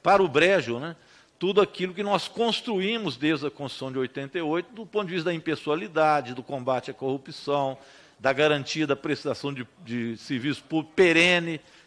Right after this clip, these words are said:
na saúde, na educação, no meio ambiente e assim por diante. Eu faço também uma ligação, novamente, com o caso do artigo trinta e sete A.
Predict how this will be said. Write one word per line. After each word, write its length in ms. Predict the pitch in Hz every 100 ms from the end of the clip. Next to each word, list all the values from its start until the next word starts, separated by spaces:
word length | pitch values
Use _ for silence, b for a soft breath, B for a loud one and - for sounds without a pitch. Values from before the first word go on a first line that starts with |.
| -
na 140 | 127
saúde, 540 | - 160 139 147 147 127
na 100 | 131
educação, 720 | 131 131 123 - 156 147 139
no 100 | 123
meio 180 | 135 139
ambiente 640 | 127 123 135 143 - 143 B B B B -
e 140 | 131
assim 280 | 139 - 127
por 200 | 123 135
diante. 520 | 123 127 80 - - b b b b b
Eu 140 | 170 190
faço 440 | - 220 214 -
também 260 | 196 165 170
uma 120 | 156
ligação, 560 | 147 127 107 - 170 185
novamente, 840 | 156 175 147 123 123 156 - - - _ _ _
com 200 | 170 196
o 80 |
caso 440 | - 160 160 175 180
do 140 | 170
artigo 480 | 180 - - 175 170
trinta 340 | - 185 175
e 80 | 175
sete 480 | - 170 175 175 170
A. 260 | 139 131